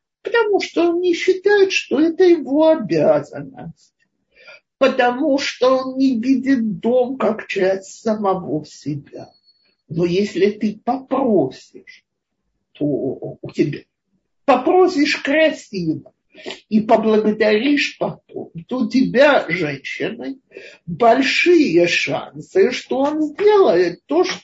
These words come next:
ты просишь. И опять-таки из практики моей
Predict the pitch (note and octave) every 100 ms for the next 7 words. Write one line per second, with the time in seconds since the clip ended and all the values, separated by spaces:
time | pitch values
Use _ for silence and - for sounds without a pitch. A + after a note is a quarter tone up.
0 | - E4 D#4+ E4 - E4+ E4 D#4+ - _
1 | _ - - _ _ _ _ _ _ _
2 | _ _ _ - C4+ D4 D4+ D4 A3 B3
3 | - E4 A#3+ - - C3+ - C#3+ D3 D3
4 | C3+ - G#3+ F#3 - _ - C#4 - -
5 | - - - - C3 - - - - -